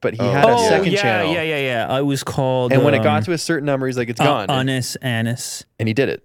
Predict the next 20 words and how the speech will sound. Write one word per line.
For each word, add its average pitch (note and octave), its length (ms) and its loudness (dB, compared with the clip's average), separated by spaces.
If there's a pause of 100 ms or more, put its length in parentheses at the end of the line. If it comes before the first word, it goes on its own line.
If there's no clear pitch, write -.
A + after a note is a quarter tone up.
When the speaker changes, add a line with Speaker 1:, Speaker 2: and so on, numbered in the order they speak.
(100)
Speaker 3:
Yeah. G#2+ 240 0 (300)
Speaker 2:
Yeah. E2 160 -4 (540)
Speaker 3:
Yeah. G2+ 180 -2 (180)
Speaker 1:
Love - 200 -18
that. - 200 -8
Speaker 3:
It D3 80 4
was, C#3+ 200 0
it E3+ 100 -2
was F#3 160 -2
for F#3 180 -2
a F3+ 60 -2
year. E3 340 0
The A#2 180 0
idea, C3+ 440 0
Speaker 1:
Yeah. G#2+ 160 4
Speaker 3:
the A#2 100 -2
concept C3+ 480 -4
was A#2+ 160 0
this. A2+ 160 -4 (100)
I, D3+ 120 -2